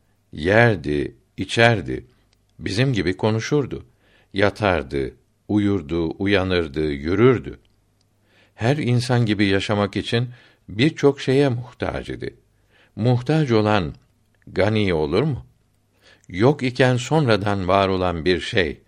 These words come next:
ebedi, sonsuz var olur mu? Değişen bir şey, devamlı, sonsuz var olur mu? İsa aleyhisselam kaçtığı, saklandığı halde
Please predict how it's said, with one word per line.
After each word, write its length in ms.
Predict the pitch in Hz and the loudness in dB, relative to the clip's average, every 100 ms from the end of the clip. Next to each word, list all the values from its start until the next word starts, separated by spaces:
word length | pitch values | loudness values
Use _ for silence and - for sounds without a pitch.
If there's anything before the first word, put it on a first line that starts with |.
| _ _ _ _ _ - | _ _ _ _ _ -4
ebedi, 640 | 104 87 101 92 104 85 - _ _ | -2 0 -2 0 -2 -4 -10 _ _
sonsuz 800 | - - 107 107 92 - 170 107 | -18 -6 -2 -2 -2 -2 -2 0
var 260 | 90 85 76 | 2 2 2
olur 300 | 71 69 143 | -4 0 0
mu? 220 | 139 - _ _ _ _ _ _ _ _ _ _ | -2 -8 _ _ _ _ _ _ _ _ _ _
Değişen 580 | - 107 113 - 143 143 | -2 2 2 0 -2 2
bir 120 | 120 | 0
şey, 380 | 107 - 104 82 _ _ _ - | 0 0 0 0 _ _ _ -14
devamlı, 760 | 78 104 101 101 95 101 82 - _ _ _ | 0 2 4 2 2 0 0 -6 _ _ _
sonsuz 800 | - - 110 104 - 151 113 82 | -14 -2 0 0 -2 -2 -2 0
var 240 | 95 90 | 2 2
olur 300 | 78 76 101 | 2 2 2
mu? 240 | 170 90 - _ _ _ _ _ _ _ _ _ | 0 -2 -8 _ _ _ _ _ _ _ _ _
İsa 480 | 117 120 120 156 165 | -2 -2 0 -2 0
aleyhisselam 1040 | 113 101 92 85 87 - 95 90 95 123 - _ _ _ _ _ _ | 0 0 0 -4 -6 -2 -2 0 -2 -6 -12 _ _ _ _ _ _
kaçtığı, 800 | 117 107 - - 101 90 101 110 _ - | -4 -2 -4 -2 0 0 -2 -8 _ -14
saklandığı 800 | - 110 - 107 104 101 113 | -4 -4 -2 -2 0 0 0
halde 580 | 131 92 85 78 80 104 | 0 -2 -4 -4 -6 -6